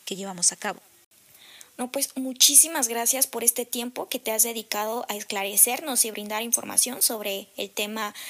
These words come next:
Speaker 2: de síndrome de distrés respiratorio agudo. Y claro que hay que tener en cuenta que cualquier dato que nosotros tengamos de cualquier enfermedad,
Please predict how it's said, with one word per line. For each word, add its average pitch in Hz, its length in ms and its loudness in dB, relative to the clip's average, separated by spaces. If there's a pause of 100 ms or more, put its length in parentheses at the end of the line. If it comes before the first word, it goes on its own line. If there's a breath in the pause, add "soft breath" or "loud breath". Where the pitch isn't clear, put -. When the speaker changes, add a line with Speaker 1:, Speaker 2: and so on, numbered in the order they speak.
(200 loud breath)
Speaker 2:
de 214 160 -4
síndrome 233 480 -2
de 208 200 -6
distrés 202 360 0
respiratorio 196 600 -4
agudo. 208 380 -8 (600 loud breath)
Y 247 320 -4
claro 254 340 -2
que 330 220 -2
hay 233 140 -2
que 277 140 -2
tener 254 300 -4
en 240 120 -6
cuenta 240 400 -6
que 285 220 -4
cualquier 220 420 -6
dato 220 420 -6
que 233 160 -6
nosotros 254 720 0
tengamos 220 640 -6
de 190 240 -4
cualquier 262 460 -2
enfermedad, 208 600 -6